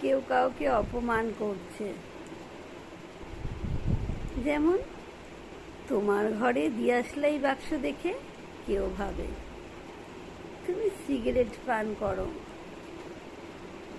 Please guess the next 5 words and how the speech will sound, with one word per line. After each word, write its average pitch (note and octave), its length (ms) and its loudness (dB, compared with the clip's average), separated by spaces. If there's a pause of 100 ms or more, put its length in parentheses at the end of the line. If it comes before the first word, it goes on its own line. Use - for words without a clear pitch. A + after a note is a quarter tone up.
(600)
তোমার B3 380 6 (160)
ঘরে E4 300 8
ভালো D4+ 320 6
মন্দ D#4 320 6 (200)
খাওয়ার C#4 280 6